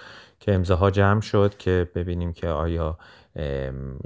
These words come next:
این پتیشن توی سایت هم خود مجلس استرالیاست و حالت رسمی داره که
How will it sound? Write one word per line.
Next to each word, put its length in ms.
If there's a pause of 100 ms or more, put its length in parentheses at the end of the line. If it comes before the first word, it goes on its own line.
(100)
این 240
پتیشن 520
توی 220
سایت 420
هم 580
خود 140
مجلس 460
استرالیاست 920
و 360
حالت 340
رسمی 560
داره 220 (640)
که 480